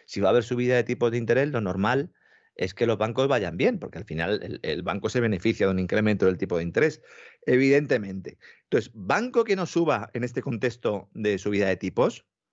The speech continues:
banco al que hay que poner una diana, por lo menos hay que poner una alerta roja, sobre todo si es Deutsche Bank, que además Deutsche Bank, según el fincen, según el Departamento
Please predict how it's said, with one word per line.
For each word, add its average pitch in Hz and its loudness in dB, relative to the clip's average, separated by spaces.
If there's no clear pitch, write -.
banco 98 0
al 139 0
que 120 -6
hay 95 -10
que 95 -6
poner 95 -2
una 117 -2
diana, 98 -2
por 131 -4
lo 104 -2
menos 110 -2
hay 113 0
que 107 -2
poner 117 -4
una 120 2
alerta 120 2
roja, 127 -2
sobre 107 0
todo 113 0
si 120 -2
es 107 0
Deutsche 117 0
Bank, 127 -4
que 107 0
además 107 -2
Deutsche 117 -2
Bank, 156 -4
según 110 -4
el 117 -2
fincen, 127 -4
según 98 -2
el 107 2
Departamento 107 -2